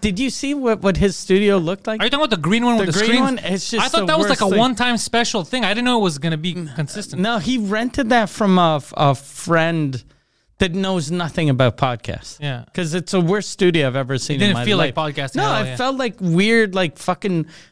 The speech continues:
Speaker 1: T V in, like, a, like, Haiti.
Speaker 2: It, yeah, it felt like, yeah, it felt like Family Feud if the family's Haitian. Yeah.
Speaker 1: Yeah, yeah, yeah. It was like every, it, it did, there was a very Haitian vibe to
Speaker 2: Yeah,
Speaker 1: it.
Speaker 2: I think the colors.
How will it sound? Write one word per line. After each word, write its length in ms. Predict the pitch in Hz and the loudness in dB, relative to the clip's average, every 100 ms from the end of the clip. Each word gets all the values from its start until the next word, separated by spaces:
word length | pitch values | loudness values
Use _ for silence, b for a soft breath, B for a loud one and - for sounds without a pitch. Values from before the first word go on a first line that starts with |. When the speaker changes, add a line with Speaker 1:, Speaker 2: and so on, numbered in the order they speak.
| B - | B -2
Speaker 1:
T 200 | 226 214 | 2 4
V 380 | 190 214 208 | 4 2 0
in, 480 | 185 156 165 156 151 | -2 0 2 2 2
like, 240 | 165 151 147 | 2 0 2
a, 260 | 151 131 127 _ _ _ _ _ _ _ | 0 0 -4 _ _ _ _ _ _ _
like, 240 | - 165 147 | -2 0 0
Haiti. 480 | 143 175 165 110 - _ - | -4 -2 -4 -6 -12 _ -4
Speaker 2:
It, 140 | 208 | -2
yeah, 140 | 226 214 | 2 0
it 80 | |
felt 180 | - 254 | 0 0
like, 160 | 247 196 | 0 -2
yeah, 120 | 196 190 | -2 -2
it 140 | 170 | 0
felt 140 | 208 | 0
like 120 | 214 180 | -2 -2
Family 320 | 202 214 214 | -2 -2 -4
Feud 260 | - 220 | -2 -2
if 120 | 208 - | -2 -4
the 60 | |
family's 380 | 151 180 175 156 | -4 -2 -2 -4
Haitian. 360 | 151 147 123 127 | -4 -4 -6 -6
Yeah. 80 | |
Speaker 1:
Yeah, 100 | 185 | -4
yeah, 300 | 247 262 202 135 | -2 -2 -4 -6
yeah. 220 | 190 190 - _ _ - | -4 -4 -6 _ _ -2
It 60 | 202 | 0
was 220 | 233 - | 0 -2
like 200 | 233 - | -6 -6
every, 380 | - 196 233 240 | -6 -4 -2 -4
it, 300 | 233 196 190 | -4 -6 -6
it 200 | 196 190 | -6 -4
did, 280 | 320 320 - | -2 -4 0
there 100 | 202 | 0
was 240 | 220 294 339 | 0 -2 -4
a 60 | |
very 420 | 208 175 190 190 | -4 -2 0 0
Haitian 440 | 143 160 - 160 135 | 0 -2 -2 0 2
vibe 360 | 131 131 135 | 2 0 -2
to 80 | - | -2
Speaker 2:
Yeah, 120 | 156 139 | -2 -2
Speaker 1:
it. 40 | |
Speaker 2:
I 80 | 156 | -2
think 160 | 208 | -2
the 60 | 180 | -4
colors. 480 | - 190 135 113 | -2 -2 -2 -6